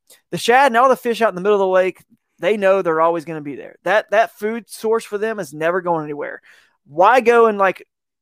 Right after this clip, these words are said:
burn that? You know what I mean? Kinda like we hold, we save sp-, fish for day two and day three, right? We don't, we don't wanna burn our spot down on day one. They're not gonna wanna burn <laughs> down all their shad and, like, just wear it out when they're like, "Hey,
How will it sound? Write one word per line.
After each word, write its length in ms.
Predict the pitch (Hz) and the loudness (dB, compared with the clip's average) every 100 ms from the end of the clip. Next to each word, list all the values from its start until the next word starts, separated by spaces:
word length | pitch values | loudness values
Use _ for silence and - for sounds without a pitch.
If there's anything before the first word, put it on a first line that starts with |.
| _ | _
burn 380 | 139 185 240 214 | -4 0 0 0
that? 340 | 196 202 135 - - | 0 0 -2 -10 -10
You 60 | |
know 60 | 165 | -8
what 60 | 175 | -6
I 20 | |
mean? 160 | 196 | -8
Kinda 140 | 202 226 | -4 -4
like 120 | 185 | -2
we 140 | 220 | -4
hold, 320 | 233 226 220 - | 2 4 4 0
we 100 | 185 | -6
save 260 | - 208 175 | -2 -2 -2
sp-, 320 | - 208 - | -4 -4 -4
fish 260 | - 208 - | -2 -2 -2
for 260 | 170 151 - | -6 -6 -6
day 160 | 190 190 | -4 -4
two 200 | - 202 | -4 -8
and 60 | 185 | -4
day 140 | 180 | -6
three, 240 | - 208 | -4 -4
right? 220 | 156 165 170 | -2 -2 0
We 80 | |
don't, 180 | 214 214 _ _ - | -2 -4 _ _ -6
we 60 | |
don't 60 | 226 | -2
wanna 160 | 220 165 | -2 -2
burn 320 | 156 196 208 | 2 2 2
our 100 | 202 | -2
spot 320 | - 202 156 | 0 0 0
down 220 | 175 180 | -2 -2
on 100 | 160 | -4
day 160 | 165 147 | -2 -2
one. 300 | 175 160 139 _ _ _ _ _ | -2 -4 -6 _ _ _ _ _
They're 160 | 190 269 | 2 4
not 120 | 311 | 4
gonna 140 | 269 254 | 2 0
wanna 160 | 233 | -2
burn 360 | 175 185 226 233 | -2 0 0 2
<laughs> 20 | |
down 160 | 196 - 247 | -2 0 0
all 160 | 226 - | -2 -2
their 100 | 226 | -6
shad 380 | - 214 208 190 | -2 0 0 -2
and, 80 | |
like, 140 | 180 165 | -6 -8
just 200 | 185 - | -12 -10
wear 260 | 170 190 202 | -4 -2 0
it 40 | |
out 320 | 196 190 156 _ 185 _ _ _ | 2 2 0 _ -20 _ _ _
when 260 | 190 196 | -4 -2
they're 240 | 185 196 196 | 2 2 2
like, 220 | 185 165 | 0 0
"Hey, 300 | 202 247 | -2 -2